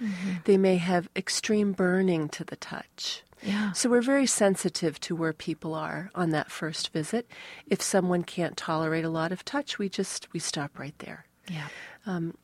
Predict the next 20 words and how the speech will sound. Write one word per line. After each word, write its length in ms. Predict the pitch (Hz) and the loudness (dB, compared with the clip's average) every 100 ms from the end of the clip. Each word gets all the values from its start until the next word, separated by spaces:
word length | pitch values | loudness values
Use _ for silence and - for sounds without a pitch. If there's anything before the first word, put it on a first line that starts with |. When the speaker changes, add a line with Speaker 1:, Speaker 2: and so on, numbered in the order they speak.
| - | -10
Speaker 2:
then 360 | 190 196 202 208 | 2 4 6 6
we 320 | 196 190 190 - - | 6 4 2 -4 -8
progress 640 | - 180 175 170 202 - | -2 2 6 6 4 -2
to 320 | - 190 180 - | 0 0 0 0
an 140 | 175 - | -2 0
internal 540 | 190 - 190 175 170 | 0 0 -2 0 -2
exam, 580 | 170 - 180 160 175 190 | -4 -4 -2 0 0 -2
which 200 | 185 - | -4 -2
is 200 | 180 220 | -4 0
really 300 | 226 220 190 | 4 6 6
important 520 | 170 - 196 185 175 | 2 2 2 2 0
for 140 | - 160 | -4 -2
women 300 | 165 160 156 | 0 0 -2
with 180 | 156 | -6
pelvic 380 | - 160 156 - | -4 -4 -4 -8
pain 260 | - 160 156 | -4 -2 -2
because 400 | 156 - 165 160 | -4 -2 -2 -2
it 100 | - | -4
really 400 | 175 196 190 165 | 2 4 4 2
validates 880 | 160 156 165 160 156 143 - - | 4 4 4 0 -2 -4 -6 -8